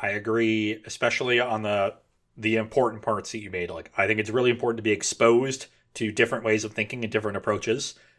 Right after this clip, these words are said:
and watching streams helps you do that. Uh,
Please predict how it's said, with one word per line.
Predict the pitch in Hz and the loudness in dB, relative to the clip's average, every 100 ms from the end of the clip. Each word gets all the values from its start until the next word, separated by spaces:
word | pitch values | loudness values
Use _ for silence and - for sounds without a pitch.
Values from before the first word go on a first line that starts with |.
| - | -12
and | 101 | -4
watching | 107 101 104 | -2 -2 -4
streams | - 104 101 | -6 -8 -4
helps | 104 - | -4 -4
you | |
do | 98 104 | -6 0
that. | 143 156 - _ _ _ _ _ _ - | 2 2 -2 _ _ _ _ _ _ -2
Uh, | 107 | 0